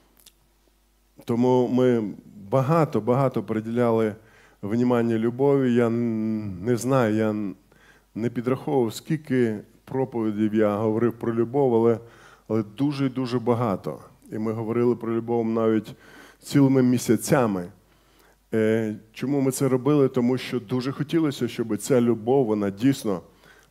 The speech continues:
текла через кожного з нас і була благословенням для інших. І тому, як же ми можемо проявляти гостинність до нових людей?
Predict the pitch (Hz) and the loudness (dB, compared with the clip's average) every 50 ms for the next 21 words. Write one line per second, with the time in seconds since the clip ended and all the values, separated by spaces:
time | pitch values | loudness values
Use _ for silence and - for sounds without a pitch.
0 | _ _ - 135 123 - - 135 135 131 113 101 98 98 - - 107 95 95 - | _ _ 0 0 0 2 2 4 4 4 4 2 0 -4 -6 -6 -6 -6 -6 -8
1 | - - 117 120 120 127 135 135 131 123 135 139 123 101 87 85 - - 95 87 | -8 -6 -6 -6 -4 -4 -2 -2 -2 -2 -2 -2 -2 0 -2 -4 -6 -8 -10 -6
2 | 98 101 104 101 101 107 104 104 101 - - 107 101 104 104 98 98 98 98 101 | -4 -2 -2 -2 -2 -2 -2 -2 -2 -4 -4 -4 -4 -2 -4 -4 -2 -2 0 0
3 | 98 92 87 - - - - - _ _ _ _ _ _ _ _ _ _ _ _ | 0 -2 -4 -6 -12 -14 -18 -20 _ _ _ _ _ _ _ _ _ _ _ _
4 | _ _ _ _ _ _ _ _ _ - 110 - - 139 151 160 160 160 156 151 | _ _ _ _ _ _ _ _ _ -4 -4 0 2 2 4 4 4 4 4 2
5 | 135 127 120 - - - _ _ _ _ _ _ - _ _ _ _ _ _ _ | 2 -2 -4 -12 -20 -20 _ _ _ _ _ _ -20 _ _ _ _ _ _ _
6 | _ _ _ _ _ _ - - 123 139 151 151 127 135 139 131 123 127 139 139 | _ _ _ _ _ _ -14 -4 0 2 2 2 2 0 0 2 2 2 2 2
7 | 120 127 120 113 104 101 95 92 - _ _ _ _ _ _ _ _ _ _ _ | 2 0 0 0 -2 -2 -4 -8 -14 _ _ _ _ _ _ _ _ _ _ _
8 | _ - - 117 117 117 113 117 123 127 127 - - - - - _ _ _ _ | _ -8 -2 0 2 2 4 4 4 2 2 -2 -8 -14 -16 -20 _ _ _ _
9 | _ _ _ _ - - 117 - - - 123 117 113 113 110 107 101 - - - | _ _ _ _ -12 -10 -8 -8 -6 -2 0 0 2 2 0 -2 -4 -6 -14 -16
10 | _ _ - 98 104 107 104 101 95 95 95 92 101 110 113 107 104 101 98 - | _ _ -18 -8 -6 -4 -2 -2 -2 -4 -6 -8 -8 -6 -4 -4 -4 -4 -6 -6
11 | - 101 101 98 95 92 73 - | -6 -8 -6 -6 -6 -6 -6 -8